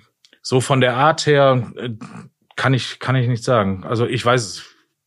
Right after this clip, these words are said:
Klar hast du Sympathien und ich find, ähm, so ein Typ wie Klopp ist natürlich, äh, eine geile Sau am Spielfeldrand und auch wie er sich medial verkauft und, ähm, wie er mit der,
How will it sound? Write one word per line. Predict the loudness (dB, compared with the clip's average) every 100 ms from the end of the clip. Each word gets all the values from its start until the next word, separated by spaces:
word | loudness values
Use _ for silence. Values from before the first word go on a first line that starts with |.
| _ -20 -20 -20 -2
Klar | 2 2
hast | 2 -2
du |
Sympathien | -2 -2 0 -2 0 2 2 -2 -6
und | -4 -4 -4 -6
ich | -10
find, | -6 -4 -4 -6 -4
ähm, | -2 -2 -4 -6 _ -20 -18 -18 -12
so | -2
ein | -2
Typ | 0 -4 0
wie | -2
Klopp | 2 2 2
ist | -4
natürlich, | -2 -2 0 0 0 -4 -8
äh, | -2 0 2 2 -2 -8 _ -20 _ -20 -8
eine | -6
geile | 0 0 0
Sau | 0 2 2
am | 0 -2
Spielfeldrand | -2 -2 0 -2 0 0 2
und | 0
auch | 0 0
wie | 0
er | 0
sich | 0 -4 -6 -12 -16 -16 -4
medial | 0 0 2 0
verkauft | 0 -2 0 2 2 2 -2
und, | 0 0 0
ähm, | 0 2 2 0 -2 -10
wie | -4 0
er |
mit | 0 0
der, | 0